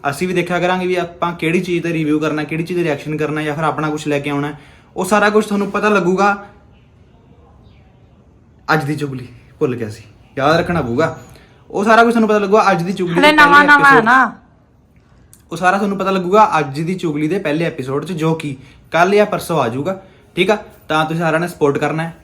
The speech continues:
Speaker 1: ਸ਼ੇਅਰ ਕਰਨਾ ਹੈ ਵੱਧ ਤੋਂ ਵੱਧ। ਤੇ ਜਿਵੇਂ ਤੁਸੀਂ ਵਲੌਗਸ ਨੂੰ ਪਿਆਰ ਦਿੱਤਾ ਹੈ, ਉਵੇਂ ਹੀ ਉਹ ਸ਼ੋਅ ਨੂੰ ਪਿਆਰ ਦੇਣਾ ਹੈ। ਵਲੌਗ ਅਸੀਂ ਬੰਦ ਕਰ ਰਹੇ ਹਾਂ ਫਿਲਹਾਲ ਲਈ,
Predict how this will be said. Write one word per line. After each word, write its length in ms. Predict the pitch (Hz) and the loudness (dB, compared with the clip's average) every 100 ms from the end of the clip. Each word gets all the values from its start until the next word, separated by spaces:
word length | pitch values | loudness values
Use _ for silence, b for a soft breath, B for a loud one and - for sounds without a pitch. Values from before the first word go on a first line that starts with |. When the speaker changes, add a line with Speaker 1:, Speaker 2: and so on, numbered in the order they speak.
| _ | _
Speaker 1:
ਸ਼ੇਅਰ 280 | - 160 190 | -2 0 2
ਕਰਨਾ 260 | 196 175 | 0 0
ਹੈ 40 | 175 | 0
ਵੱਧ 120 | 165 | 0
ਤੋਂ 160 | 190 190 | 0 0
ਵੱਧ। 180 | 185 185 B B _ - | 0 -4 B B _ -12
ਤੇ 200 | 139 139 | -6 -4
ਜਿਵੇਂ 180 | 160 | -4
ਤੁਸੀਂ 180 | 165 180 | -6 -6
ਵਲੌਗਸ 300 | 165 151 131 | -2 -2 -2
ਨੂੰ 100 | 160 | -4
ਪਿਆਰ 220 | 160 151 | -4 -4
ਦਿੱਤਾ 160 | 151 185 | -4 -6
ਹੈ, 220 | 214 - - _ _ _ _ _ _ _ _ _ - - | -8 -10 -20 _ _ _ _ _ _ _ _ _ -20 -8
ਉਵੇਂ 220 | 156 180 | -4 -2
ਹੀ 240 | 180 233 247 | -2 -4 -4
ਉਹ 100 | 185 | -8
ਸ਼ੋਅ 180 | 185 175 | -4 -2
ਨੂੰ 100 | 196 | -2
ਪਿਆਰ 160 | 196 139 | -2 -2
ਦੇਣਾ 200 | 117 104 | -4 -10
ਹੈ। 60 | - - - _ _ _ _ - | -14 -20 -20 _ _ _ _ -6
ਵਲੌਗ 280 | 151 160 165 | -4 -2 -4
ਅਸੀਂ 260 | 170 170 127 | -4 -6 -6
ਬੰਦ 260 | 131 127 | -6 -6
ਕਰ 140 | 127 127 | -6 -6
ਰਹੇ 100 | 165 | -6
ਹਾਂ 60 | |
ਫਿਲਹਾਲ 260 | 160 143 131 | -4 -4 -4
ਲਈ, 120 | 185 | -6